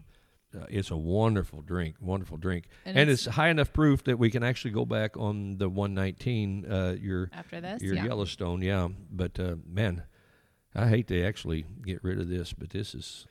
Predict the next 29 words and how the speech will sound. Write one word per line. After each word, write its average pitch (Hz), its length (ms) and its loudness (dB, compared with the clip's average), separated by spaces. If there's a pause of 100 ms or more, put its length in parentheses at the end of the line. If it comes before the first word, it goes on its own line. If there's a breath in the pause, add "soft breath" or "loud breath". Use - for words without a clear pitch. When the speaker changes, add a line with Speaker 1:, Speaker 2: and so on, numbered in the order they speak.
(120 soft breath)
Speaker 1:
okay. 156 360 10
So, 147 160 4
Speaker 2:
Yeah. - 80 4
Speaker 1:
Crystal, 185 400 12
uh, 151 160 10
we 139 120 4
got 156 100 4
anything 160 440 2
else 165 240 2
coming 180 260 2
up? 185 140 2
Oh, 160 260 12
Speaker 2:
Wait, 208 260 4
Speaker 1:
yeah, 135 180 6
Speaker 2:
uh, 113 40 2
Speaker 1:
we, 120 260 2
Speaker 2:
yep. 104 160 -6 (200)
Speaker 1:
we 107 160 0
do 127 240 2
have 135 180 2
things 104 220 0
coming. 98 240 0
Oh, 135 80 10
you're 127 80 6
gonna 131 120 2
tell 151 180 4
me 156 80 2
about 147 260 2
it? 156 100 -4